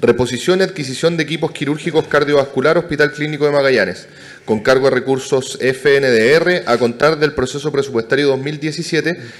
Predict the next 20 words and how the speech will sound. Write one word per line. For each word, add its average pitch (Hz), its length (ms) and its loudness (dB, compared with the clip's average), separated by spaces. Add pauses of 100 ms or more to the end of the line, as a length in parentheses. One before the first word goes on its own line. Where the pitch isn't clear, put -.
y 120 120 -4
cuyo 156 320 4
detalle 151 300 6
se 160 140 -4
consigna 143 460 0
a 139 60 2
continuación. 131 600 -4 (680)
Reposición 127 640 4
y 196 40 8
adquisición 160 500 0
de 156 80 0
equipos 151 340 0
quirúrgicos 147 640 0
cardiovascular, 139 840 2
Hospital 131 420 0
Clínico 139 300 -2
de 135 60 4
Magallanes, 135 580 0
código 117 360 0
vip 139 300 -2